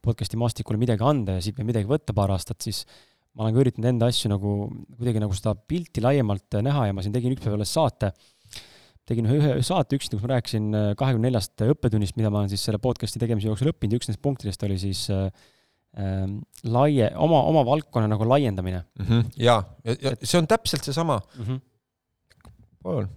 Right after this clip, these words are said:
Speaker 1: Et sa ei jää nagu kinni sellesse, et sul on ainult podcast, vaid sa mõtled ka laiemalt, on ju. Margus Vaher oli meil saates, rääkis sellest väga hästi. Sealt mu klikkas ära, et aa, polegi ainuke vend, kes niimoodi nagu mõtleb, et see on tegelikult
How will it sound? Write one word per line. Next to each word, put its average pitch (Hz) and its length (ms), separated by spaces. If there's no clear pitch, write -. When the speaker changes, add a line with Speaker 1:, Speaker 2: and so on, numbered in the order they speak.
Speaker 1:
Et 113 100
sa - 80
ei 127 80
jää 139 160
nagu 107 220
kinni 160 260
sellesse, 104 320
et - 60
sul 117 100
on 117 60
ainult 110 100
podcast, 127 340
vaid 110 120
sa 117 100
mõtled 117 240
ka 117 80
laiemalt, 120 420
on 98 120
ju. - 40
Margus 123 360
Vaher 131 260
oli 104 100
meil 101 140
saates, 110 260
rääkis 110 320
sellest 104 200
väga 131 180
hästi. 104 300
Sealt 117 220
mu 110 100
klikkas 117 300
ära, 113 140
et 117 100
aa, 101 180
polegi 110 280
ainuke 113 260
vend, 101 160
kes - 160
niimoodi 101 240
nagu 98 140
mõtleb, 117 260
et - 80
see 110 80
on 120 60
tegelikult 110 180